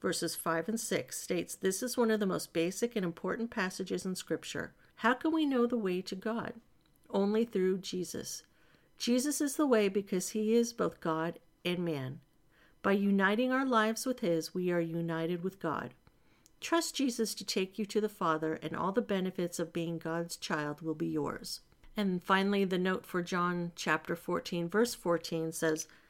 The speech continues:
"When Jesus says we can ask for anything, we must remember that our asking must be in his name.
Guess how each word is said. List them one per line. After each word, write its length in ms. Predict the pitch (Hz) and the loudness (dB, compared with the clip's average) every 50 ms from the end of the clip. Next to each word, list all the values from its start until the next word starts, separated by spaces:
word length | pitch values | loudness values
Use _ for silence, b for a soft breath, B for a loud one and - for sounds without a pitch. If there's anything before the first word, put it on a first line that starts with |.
| B B B B B B B B | B B B B B B B B
"When 160 | 196 208 214 | 2 2 2
Jesus 420 | 202 - 240 262 262 - 339 320 - | 4 4 2 2 4 4 2 2 4
says 300 | - 254 240 240 240 - | 4 6 6 6 4 2
we 100 | 233 214 | 0 0
can 160 | 208 208 185 | 2 -2 0
ask 380 | - 180 165 185 190 - - _ | 0 0 0 0 -2 -6 -10 _
for 220 | - 202 - - - | -4 -4 -4 0 0
anything, 600 | 202 202 196 180 175 - - 160 156 160 156 165 180 | 0 0 0 0 -2 -4 -4 -4 -4 -6 -8 -10 -4
we 220 | 185 196 202 214 | 0 2 2 4
must 360 | 214 220 240 262 262 - - | 4 4 2 2 0 -2 -2
remember 500 | 240 214 208 196 185 185 175 170 165 165 | -2 0 0 0 0 0 0 0 0 0
that 380 | 165 170 - 175 170 165 - - _ - | -2 -4 -6 -4 -4 -6 -8 -10 _ -2
our 220 | 190 214 240 - | 0 0 0 0
asking 560 | - 185 185 190 185 - - - 185 180 170 | 0 0 0 0 -2 -4 -6 -4 -4 -4 -2
must 280 | 165 170 175 - - - | -4 -4 -6 -8 -8 -6
be 180 | - 180 170 175 | -4 -4 -2 -2
in 120 | 170 165 | -2 -2
his 260 | 165 170 156 151 170 | -4 -4 -6 -4 -4
name. 420 | 165 170 165 143 113 82 - - | -4 -2 -2 -2 -4 -6 -10 -14